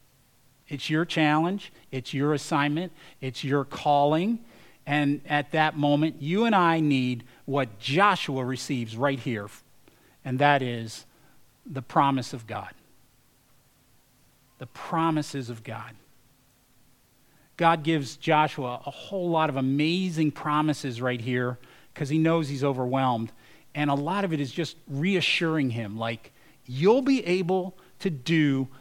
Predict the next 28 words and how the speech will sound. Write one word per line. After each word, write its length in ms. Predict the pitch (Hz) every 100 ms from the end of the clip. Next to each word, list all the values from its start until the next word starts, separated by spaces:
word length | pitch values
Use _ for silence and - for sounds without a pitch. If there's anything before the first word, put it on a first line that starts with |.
| - -
the 100 | 147
thing 420 | - 208 202 185
I'm 120 | 151
calling 540 | - - 160 147 143
you 120 | 131 123
to 100 | 113
do. 300 | 113 98 95
So 180 | -
listen 300 | 165 226 -
to 60 | 175
some 200 | - 143
of 60 | 117
these. 280 | 98 92 - - - - - _ -
"I 100 | 190
will 100 | 180
give 220 | 196 160
you 200 | 165 135 -
every 340 | 196 208 240
place 640 | 226 - 190 156 135 - - _
where 220 | 151 156
you 200 | 151 147
set 400 | 135 - 147 -
your 120 | 120 127
foot." 320 | - 104 - - _ _ _ _ _ _ _ _ - _ _ _ _ _ _ _ _
What's 140 | 147 180
that 140 | 156
implying? 440 | - 143 180 180 - -
Protection, 720 | 131 - 233 - - 107